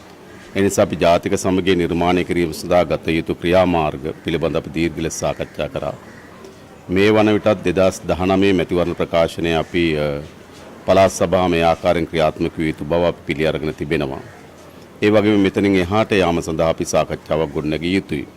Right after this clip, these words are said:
විශේෂයෙන්ම ව්‍යවස්ථාමය වෙනස්කම් අවශ්‍ය වී තිබෙනවා. ඒ විතරක් නෙවෙයි, දැනට ව්‍යවස්ථාව තුළ නීති තුලින්, අ, ස්ථාපිත කරලා තිබෙන සමගිය සඳහා තිබෙන අවස්ථාවන් අපි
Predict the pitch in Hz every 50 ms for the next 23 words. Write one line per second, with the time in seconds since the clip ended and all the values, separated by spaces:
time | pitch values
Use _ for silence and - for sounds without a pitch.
0 | - - 69 - - 85 80 73 - 87 78 80 85 95 110 - - - - -
1 | - - - - - - - - 92 95 92 110 104 - - - 117 107 104 107
2 | 107 104 95 90 82 82 78 - - 82 82 82 80 80 80 80 - - 82 82
3 | 76 - 80 80 85 87 90 98 107 113 - - - - - - - - - -
4 | - - - - - - 120 117 117 - 123 113 110 - 110 98 87 82 73 90
5 | 92 101 104 - 123 113 101 95 92 98 92 - - - 107 101 101 98 98 -
6 | - 101 98 104 95 87 82 85 85 - 87 - 95 87 92 95 98 98 - -
7 | - - 92 87 87 87 85 85 85 80 - - - 104 101 98 - 104 - 101
8 | - - 95 95 95 - 113 101 101 95 80 73 - - - - - - - -
9 | - - - - - - - - - - 95 98 110 113 110 117 120 107 - 117
10 | 110 113 113 113 107 - 113 98 110 110 113 113 - - 95 95 110 104 - -
11 | - 117 113 113 113 107 104 101 95 - 113 104 104 95